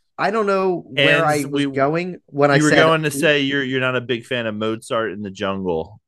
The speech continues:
Speaker 2: Uh,
Speaker 1: I hate Mozart in the Jungle, as I was, as I was gonna go on to say. I hate it. Um,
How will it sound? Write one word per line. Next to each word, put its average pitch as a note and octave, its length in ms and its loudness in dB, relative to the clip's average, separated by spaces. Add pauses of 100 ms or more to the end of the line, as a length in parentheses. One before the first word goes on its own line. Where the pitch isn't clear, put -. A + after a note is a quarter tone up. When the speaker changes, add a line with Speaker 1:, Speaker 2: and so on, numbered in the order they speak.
Speaker 2:
Uh, D#2+ 520 -4 (140)
Speaker 1:
I C#3 140 2
hate D3+ 380 2
Mozart C3+ 420 2
in C3 100 -2
the C3 80 -4
Jungle, B2 400 -6
as A2 140 -6
I G#2+ 40 -6
was, A2 200 -8
as A#2 220 -2
I A#2 60 0
was A2 120 -4
gonna A#2+ 280 -4
go A2 160 -6
on G#2 80 -10
to G2+ 60 -12
say. G#2+ 280 -4
I F#2 80 -10
hate A2+ 340 -2
it. F#2+ 120 -8 (720)
Um, A2 420 0